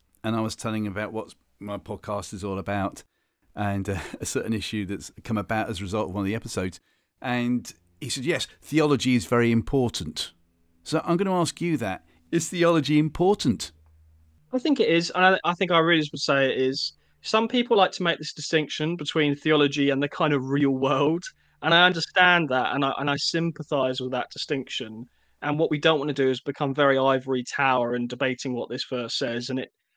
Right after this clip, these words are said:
Speaker 2: and it not be practically outworked. And sometimes people like to pit theology against love. So you sometimes hear people say,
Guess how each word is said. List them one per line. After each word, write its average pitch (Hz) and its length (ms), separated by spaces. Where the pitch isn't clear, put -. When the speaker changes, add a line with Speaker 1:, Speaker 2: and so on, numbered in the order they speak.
Speaker 2:
and 143 100
it - 140
not 143 440
be 147 140
practically - 600
outworked. 131 560
And 147 120
sometimes 180 380
people 165 240
like 147 160
to 151 100
pit - 220
theology 139 440
against 131 300
love. 143 300
So - 140
you 139 80
sometimes 143 420
hear 139 120
people 131 260
say, 127 380